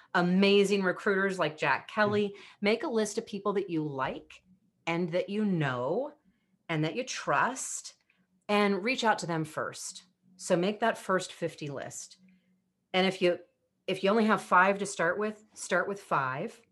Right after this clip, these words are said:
Speaker 1: and they will lead you to two or three more people, and all of a sudden your list will explode. So that's the first thing. The second thing is, do not start out by saying,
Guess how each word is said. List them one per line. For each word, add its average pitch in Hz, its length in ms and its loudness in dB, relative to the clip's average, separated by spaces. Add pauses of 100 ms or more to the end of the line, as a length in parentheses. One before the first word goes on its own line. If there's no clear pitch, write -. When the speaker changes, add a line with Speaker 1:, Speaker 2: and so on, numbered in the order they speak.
(420)
Speaker 1:
and 170 240 0
they 185 200 2
will 202 200 2
lead 160 320 -4
you 156 120 0
to 156 120 -10
two 156 240 -6
or 151 80 0
three 147 200 -10
more 139 160 -6
people, 196 400 -6
and 160 80 -2
all 143 140 0
of 139 80 -6
a 139 40 -12
sudden 139 240 -6
your 135 80 -8
list 131 260 -10
will 131 100 -10
explode. 123 440 -12
So - 80 -12
that's 226 180 -4
the 254 80 -8
first 151 280 -8
thing. 123 120 -8 (340)
The 175 100 -2
second 302 580 -8
thing 131 260 -10
is, 113 400 -12 (520)
do 180 240 0
not 165 520 0
start 170 440 -2
out 151 240 -2
by 139 140 -4
saying, 139 560 -8